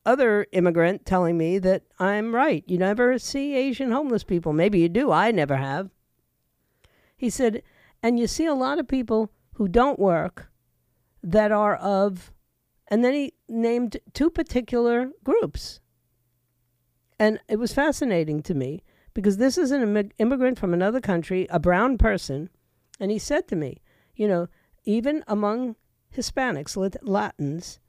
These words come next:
he said, "there are those that work and those that don't."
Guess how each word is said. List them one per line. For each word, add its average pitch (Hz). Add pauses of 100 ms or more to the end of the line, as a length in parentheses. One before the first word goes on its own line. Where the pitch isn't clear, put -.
he 196
said, 196
"there 190
are 180
those 220
that -
work 175 (300)
and 208
those 156
that 214
don't." 277